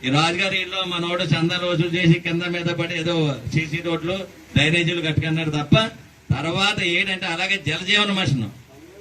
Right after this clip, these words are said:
డ్రింకింగ్ వాటర్ సప్లై సుమారు భారతదేశంలో ఆరు, ఆ? బిల్లు వచ్చాయా? ఓకే, ఓకే. ఆ,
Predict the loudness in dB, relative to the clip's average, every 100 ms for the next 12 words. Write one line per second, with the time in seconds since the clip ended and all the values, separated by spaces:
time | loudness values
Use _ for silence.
0 | -20 -20 -8 0 2 4 2 4 2 4
1 | 4 2 2 2 2 -2 -10 -20 -16 -6
2 | -4 0 0 0 -2 -2 -2 -4 -4 -2
3 | 0 2 2 2 0 -2 -6 -16 -16 -16
4 | -14 -14 -12 -8 -8 -8 -10 -12 -8 -4
5 | -4 -4 -4 -4 -4 -4 -6 -6 -6 -4
6 | -4 -2 0 2 2 0 0 0 2 6
7 | 6 4 -2 -6 -10 -14 -6 -2 -2